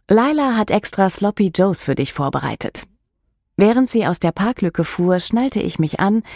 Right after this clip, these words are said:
und freute mich auf eine schöne Zeit am Fuße der Rockies.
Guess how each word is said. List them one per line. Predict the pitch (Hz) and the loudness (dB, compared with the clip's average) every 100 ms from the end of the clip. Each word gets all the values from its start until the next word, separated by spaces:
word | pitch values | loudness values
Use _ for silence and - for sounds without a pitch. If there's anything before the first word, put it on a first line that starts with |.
| - - | -18 0
und | 226 | 0
freute | - 285 294 | 4 2 4
mich | 208 196 | 0 0
auf | - | 0
eine | - 165 | 0 0
schöne | 165 - 208 196 | 0 0 0 0
Zeit | - 165 160 160 | -2 -2 -2 -2
am | - 151 | -4 -4
Fuße | - 233 - 190 | -2 -2 0 -2
der | 185 180 | 0 0
Rockies. | 143 - - - - | -4 -6 -12 -10 -12